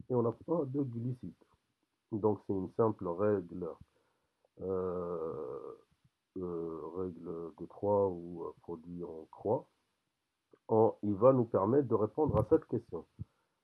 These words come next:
D'accord ? Alors, je vais mettre ça un peu ici. Alors, la valeur énergétique de cent grammes de veau est donc dix-neuf multiplié par dix-sept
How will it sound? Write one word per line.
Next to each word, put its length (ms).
D'accord ? 420
Alors, 240
je 60
vais 240
mettre 220
ça 80
un 80
peu 160
ici. 100
Alors, 420
la 120
valeur 380
énergétique 540
de 100
cent 180
grammes 240
de 80
veau 320
est 120
donc 320
dix-neuf 720
multiplié 460
par 220
dix-sept 400